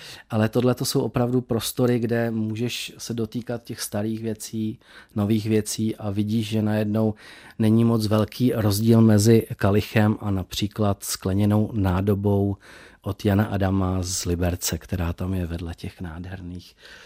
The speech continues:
kalichů instalovaná a pak je tam třeba ten krásný skleněný pohár antický a ty vlastně si přemýšlíš, jako z které doby to je, jo. Oni ještě dělají ty fígle, že tam nedávají hned popisky.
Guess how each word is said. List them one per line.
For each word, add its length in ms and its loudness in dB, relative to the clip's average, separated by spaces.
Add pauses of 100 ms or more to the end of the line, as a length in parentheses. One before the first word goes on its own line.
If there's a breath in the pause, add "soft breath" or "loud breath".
(140 loud breath)
kalichů 640 -8
instalovaná 800 0
a 180 -6
pak 240 -12
je 80 -6
tam 180 -6
třeba 300 -8
ten 180 -8
krásný 520 -4 (160 soft breath)
skleněný 580 4
pohár 580 0
antický 680 -4
a 40 -12
ty 140 -8
vlastně 300 -4
si 140 -4
přemýšlíš, 640 -6
jako 180 -10
z 80 -6
které 400 -2
doby 260 -4
to 180 -6
je, 280 -2
jo. 160 -8 (180)
Oni 160 0
ještě 240 -4
dělají 240 2
ty 140 0
fígle, 360 0
že 100 0
tam 180 2
nedávají 540 4
hned 220 -2
popisky. 580 -6